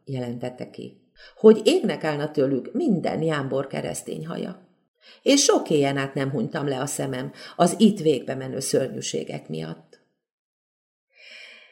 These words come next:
Mister Otis és felesége azonban barátságosan megnyugtatta a derékteremtést, hogy nem félnek a kísértetektől. Mire ő a gondviselés oltalmát kérte új gazdájára és úrnőjére,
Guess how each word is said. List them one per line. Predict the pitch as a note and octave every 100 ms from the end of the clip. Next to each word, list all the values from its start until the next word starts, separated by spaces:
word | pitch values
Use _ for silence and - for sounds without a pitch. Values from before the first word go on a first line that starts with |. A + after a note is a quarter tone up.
| _
Mister | A4 G4+ F3+ D#3+
Otis | B3+ E4 G3 C#3+
és | C3+
felesége | B3+ D#4+ G#3 - F#3 E3+
azonban | D#3+ D#3 D3 C#3 B2+ C3+
barátságosan | G#4 D#4 F#3+ F#3+ D#3+ C#3 - B2
megnyugtatta | D#3+ G3+ E3+ - D3 C#3 A#2
a |
derékteremtést, | D#3+ E3 A#2+ - F3+ D3+ D3 C3 C3 -
hogy | - G4
nem | D4 F3
félnek | D#3 D3+ C#3+ C#3+
a | C#3
kísértetektől. | C#3+ - B2+ - C3 - - - B2 C#3+ - _ _ _ - - -
Mire | C#4 E4 C4 F#3+
ő | F3
a | C#3
gondviselés | - F4+ - A#3+ A#3 G3+ F3 F3
oltalmát | F3 E3 E3 D#3 D3+ D3+
kérte | - C#3+ C#3+ B2+ - G3
új | G3
gazdájára | - D#3+ D#3 D3 C3+ C3 B2+ A2
és | G#2+ -
úrnőjére, | - A#3 D#3+ C#3+ C3+ A#2+ G#2+